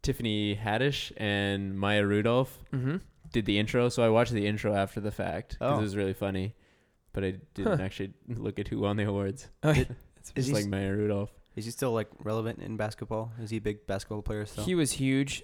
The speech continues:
Speaker 2: Um, so he's still
Speaker 1: He's retired.
Speaker 2: referenced a lot.
Speaker 3: He's retired?
Speaker 2: He's
Speaker 3: Oh,
Speaker 2: retired.
Speaker 3: okay.
Speaker 2: Yeah. So
Speaker 3: Wow.
Speaker 2: he's, he's referenced a lot. Like,
Speaker 3: Hmm.
Speaker 2: a lot of, like, players will go train with him.
Speaker 3: Okay.
Speaker 2: Um, and he's referenced, like, he was a legend. He, like, some people say he's the best ever.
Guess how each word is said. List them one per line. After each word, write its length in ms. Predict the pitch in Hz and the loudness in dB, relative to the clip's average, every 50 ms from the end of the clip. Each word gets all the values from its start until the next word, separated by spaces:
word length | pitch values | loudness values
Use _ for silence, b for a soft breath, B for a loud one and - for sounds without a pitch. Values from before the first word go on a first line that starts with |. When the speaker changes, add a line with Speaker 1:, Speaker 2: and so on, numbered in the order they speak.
| - | -2
Speaker 2:
Um, 380 | - 123 123 120 120 117 117 113 | 0 2 4 6 4 4 2 0
so 120 | - - | 0 0
he's 140 | 143 143 139 | 0 0 0
still 160 | - - 156 | 2 2 2
Speaker 1:
He's 80 | 131 113 | 4 4
retired. 140 | 110 120 113 | 4 4 4
Speaker 2:
referenced 300 | 101 110 135 117 - - | 4 4 4 4 4 2
a 40 | 135 | 4
lot. 300 | 127 123 123 135 165 175 | 4 6 6 4 2 2
Speaker 3:
He's 120 | - 139 139 | 2 0 2
retired? 260 | 147 147 143 147 156 | 4 4 6 8 8
Speaker 2:
He's 100 | 175 160 | 8 8
Speaker 3:
Oh, 60 | 143 | 8
Speaker 2:
retired. 300 | 139 - 131 151 165 156 139 | 6 8 8 10 10 10 8
Speaker 3:
okay. 200 | 156 151 135 101 | 8 6 4 4
Speaker 2:
Yeah. 160 | 92 107 98 - - - - - - _ - | 4 2 0 -2 -6 -12 -20 -20 -20 _ -6
So 140 | - - 147 | -2 0 2
Speaker 3:
Wow. 60 | 151 147 | 4 4
Speaker 2:
he's, 160 | 135 131 - | 2 2 -2
he's 220 | - 151 147 131 127 | 0 0 0 4 6
referenced 420 | 143 139 127 - 127 113 - - | 6 6 6 4 2 0 0 -2
a 40 | 104 | -2
lot. 420 | 92 - - - - - - - - b b b b b - | -2 -4 -4 -6 -6 -10 -12 -14 -16 b b b b b 2
Like, 260 | 135 135 - - - | 4 4 4 2 -4
Speaker 3:
Hmm. 80 | - 131 | 0 4
Speaker 2:
a 20 | |
lot 220 | 135 139 135 135 135 | 6 8 8 8 6
of, 160 | 131 - - | 4 0 -4
like, 220 | 131 135 127 - | -4 -4 0 2
players 200 | - 147 147 139 | 4 4 4 4
will 80 | 135 123 | 4 2
go 100 | 127 117 | 0 -2
train 260 | - - 117 113 113 | -2 -2 -2 -2 -2
with 100 | 117 - | -2 -2
him. 440 | - 123 117 117 117 113 113 117 117 b b b b b b b b b - | -2 0 0 0 0 0 -2 -6 -8 b b b b b b b b b 0
Speaker 3:
Okay. 240 | 160 165 - 143 123 | 0 0 2 0 0
Speaker 2:
Um, 640 | 123 120 120 120 120 117 117 113 110 107 107 107 - - | 2 2 4 4 4 4 4 4 2 0 -4 -6 -6 -6
and 120 | 123 123 | -4 0
he's 200 | 139 143 127 120 | 2 2 2 4
referenced, 360 | 127 123 113 - 120 110 107 - | 4 2 2 2 -2 -2 -2 0
like, 140 | 110 107 - _ - - _ _ _ _ _ _ _ - | -2 -2 -2 _ -16 -20 _ _ _ _ _ _ _ -8
he 160 | - - 135 | -2 2 2
was 100 | 123 117 | 2 2
a 60 | 110 | 2
legend. 380 | 101 98 95 95 - 90 90 - | 0 0 -2 -4 -4 -8 -8 -10
He, 200 | - - - - - - _ _ _ - - | -12 -16 -20 -20 -20 -20 _ _ _ -10 -8
like, 280 | 92 92 - _ - - _ | -8 -8 -8 _ -18 -14 _
some 180 | - - 151 | -4 -2 0
people 180 | 143 139 123 123 | 2 2 0 0
say 120 | 117 - 110 | -2 -4 -4
he's 100 | 107 95 | -6 -6
the 40 | - | -6
best 220 | - 87 - - - | -6 -6 -4 -6 -6
ever. 240 | 57 50 - - | -8 -10 -12 -16